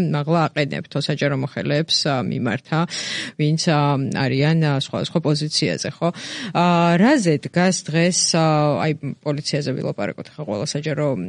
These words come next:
ა, სამსახურზე ვერ ვილაპარაკებთ, მაგრამ, ა, პოლიციელების,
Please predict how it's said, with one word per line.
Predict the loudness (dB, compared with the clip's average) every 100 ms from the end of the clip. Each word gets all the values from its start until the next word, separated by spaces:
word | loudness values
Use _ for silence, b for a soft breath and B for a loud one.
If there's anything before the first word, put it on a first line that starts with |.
| -4
ა, | -4 -4 -6 -8 -10
სამსახურზე | -4 -2 -2 -2 -2 0 2
ვერ | 2 0
ვილაპარაკებთ, | 2 2 4 2 2 -2 -2
მაგრამ, | -2 0 -2 0
ა, | 0 0 -2 -8 _ _ _ _ _ _ _ -2
პოლიციელების, | -2 2 2 4 2 4 4 2 0 0 2